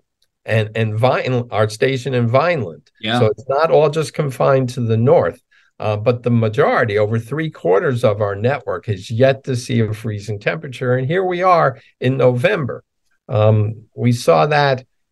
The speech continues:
Speaker 1: what was it, about five years ago? We didn't have the first statewide freeze until about the second or third of November.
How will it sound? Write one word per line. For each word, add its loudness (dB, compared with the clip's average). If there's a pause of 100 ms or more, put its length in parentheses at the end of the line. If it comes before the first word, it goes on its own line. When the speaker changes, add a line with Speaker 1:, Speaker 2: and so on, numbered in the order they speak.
(320)
Speaker 1:
what 0
was 0
it, 2
about 0
five -2
years -2
ago? 2 (280)
We 0
didn't 0
have 0
the -4
first -4
statewide 2
freeze -2
until 2
about 4
the -4
second 0
or 2
third 0
of -6
November. 0